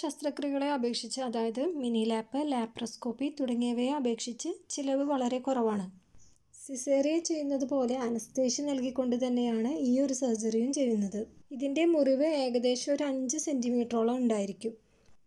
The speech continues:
മിനി ലാപ്പ് വെച്ചും ലാപ്രോസ്കോപ്പി വെച്ചും ചെയ്യുമ്പോൾ ഉണ്ടാകുന്ന വേദനയേക്കാൾ കുറച്ച് കൂടുതലായിരിക്കും ഓപ്പൺ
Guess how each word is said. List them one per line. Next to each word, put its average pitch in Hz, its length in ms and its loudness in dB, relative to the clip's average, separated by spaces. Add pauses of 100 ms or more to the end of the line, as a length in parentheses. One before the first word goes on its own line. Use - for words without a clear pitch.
(240)
മിനി 254 220 -2 (100)
ലാപ്പ് 285 320 -2
വെച്ചും 302 240 -4 (100)
ലാപ്രോസ്കോപ്പി 254 720 -2
വെച്ചും 285 320 -4
ചെയ്യുമ്പോൾ 269 440 0
ഉണ്ടാകുന്ന 240 600 0
വേദനയേക്കാൾ 233 600 0 (120)
കുറച്ച് 277 400 -6
കൂടുതലായിരിക്കും 240 760 0 (220)
ഓപ്പൺ 233 260 -2